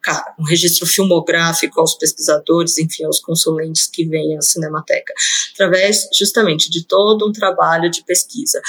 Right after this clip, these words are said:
onde ele vai localizar o folheto de uma sala de cinema,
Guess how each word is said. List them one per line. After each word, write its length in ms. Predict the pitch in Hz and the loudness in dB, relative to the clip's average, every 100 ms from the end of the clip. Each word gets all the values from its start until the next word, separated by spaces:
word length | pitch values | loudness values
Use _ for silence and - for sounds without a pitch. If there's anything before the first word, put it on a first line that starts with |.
| - - - | -8 -8 0
onde 240 | 170 160 | 2 2
ele 140 | 175 | 0
vai 240 | 175 175 175 | 0 2 2
localizar 680 | 175 - 175 170 - - - - - | 0 0 -4 0 0 0 -2 -10 -6
o 100 | - | 0
folheto 500 | 185 170 196 220 202 | 2 4 4 2 0
de 120 | 196 | 0
uma 120 | 185 | 2
sala 300 | - 190 175 | 2 2 2
de 80 | 170 | 2
cinema, 680 | 190 170 165 170 165 165 | -2 0 0 0 0 -2